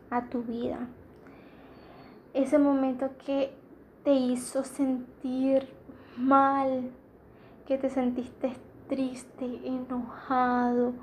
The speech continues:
ansioso, tráelo, tráelo aquí ahora, esas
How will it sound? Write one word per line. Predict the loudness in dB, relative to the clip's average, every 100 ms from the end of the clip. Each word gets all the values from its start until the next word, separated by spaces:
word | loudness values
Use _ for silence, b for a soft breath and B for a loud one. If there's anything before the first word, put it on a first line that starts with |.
| B B B B -4
ansioso, | -2 -2 -4 -8 -8 -4 2 2 2 -2 -8 -10 -10 -10 -4
tráelo, | -2 0 -2 -4 -6 -10 -18 -16 0
tráelo | 4 6 6 4 2 0
aquí | -2 -8 -16 -8 -4 -2
ahora, | 0 0 -2 -2
esas | -4 -6